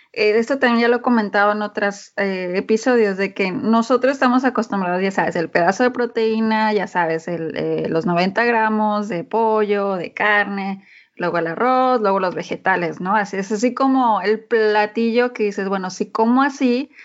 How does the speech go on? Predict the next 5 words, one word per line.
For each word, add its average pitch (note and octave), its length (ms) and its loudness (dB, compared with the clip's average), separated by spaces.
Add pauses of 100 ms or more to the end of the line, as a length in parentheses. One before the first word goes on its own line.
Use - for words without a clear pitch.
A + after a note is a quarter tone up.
(160)
estoy G#3+ 300 2
comiendo A3 500 2
algo G#3+ 300 2
saludable", G#3 800 2
etcétera. G3 540 -12